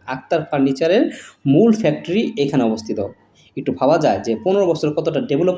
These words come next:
করেছে এই রাস্তাটা। শুধু এই রাস্তাটা না, এই এলাকাটাই ডেভেলপ করেছে। এই ফ্যাক্টরিগুলোর পিছনে রয়েছে একটা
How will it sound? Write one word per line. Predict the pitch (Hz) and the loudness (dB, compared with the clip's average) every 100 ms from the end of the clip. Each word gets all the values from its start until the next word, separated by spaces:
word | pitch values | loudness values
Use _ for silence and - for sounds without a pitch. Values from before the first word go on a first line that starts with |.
| - | -2
করেছে | 170 - | -2 0
এই | 165 | 0
রাস্তাটা। | 160 - 160 139 - _ _ - - - - - | 0 -2 -4 -4 -8 _ _ -20 -20 -20 -20 -20
শুধু | - 135 143 | -4 0 2
এই | 139 | 0
রাস্তাটা | 147 - 180 156 | 0 -2 -2 0
না, | 127 220 269 | -2 -4 -6
এই | 139 139 | -2 0
এলাকাটাই | 147 165 165 175 202 127 | 2 0 0 0 -2 -2
ডেভেলপ | 131 117 113 | -2 0 0
করেছে। | 113 107 - - | -2 -4 -8 -6
এই | 147 196 214 | -2 0 0
ফ্যাক্টরিগুলোর | 214 151 180 180 175 180 | -2 -4 -2 0 0 0
পিছনে | 170 170 196 | -2 -2 0
রয়েছে | 185 - 196 | 0 0 -4
একটা | - 147 | -2 -2